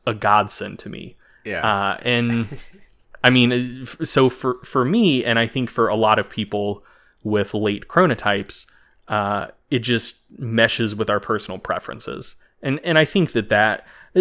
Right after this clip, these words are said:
Speaker 1: I think time restricted feeding is the type of deal where if there is a benefit to it, it's that it helps you just naturally consume fewer calories.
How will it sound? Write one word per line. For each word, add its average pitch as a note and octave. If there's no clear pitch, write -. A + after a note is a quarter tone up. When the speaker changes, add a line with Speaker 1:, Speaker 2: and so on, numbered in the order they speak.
Speaker 1:
I F3
think B3
time F3
restricted D3+
feeding C3+
is G#2
the A2
type -
of G#2
deal G#2+
where G#2
if F3
there C#3+
is E3+
a B2
benefit B2
to A2+
it, F#2+
it's B2
that A2+
it G#2+
helps -
you G#2+
just A2
naturally G#2+
consume G#2+
fewer G#2
calories. -